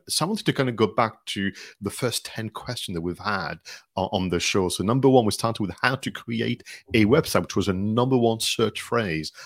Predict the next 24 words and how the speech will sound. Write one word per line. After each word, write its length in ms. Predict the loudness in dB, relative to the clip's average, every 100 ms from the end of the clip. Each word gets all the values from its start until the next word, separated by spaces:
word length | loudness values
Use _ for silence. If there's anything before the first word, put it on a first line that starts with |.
| -8 2
on 240 | 4 4
Google, 340 | 4 4 4 2
followed 300 | 4 4 6
by 300 | 6 6 4
the 100 | 2
following, 340 | 0 0 -2
uh, 240 | -2 -2 2
episode, 480 | 0 2 -2 -2 -6 -14 2
what 240 | 6 8
is 160 | 6 4
website 460 | 2 2 -2 -2
design? 500 | -4 0 2 4 2
We 80 | 0
went 300 | 0 -2 -2
on 140 | -4 -4
to 280 | -4 -4 -6 -4 -2
what 160 | 2
are 180 | 4 4
the 100 | 2
duties 680 | 2 4 4 2 -2 0 -2
of 100 | 0
a 40 |
website 300 | 0 0 0
manager, 480 | 0 0 0 0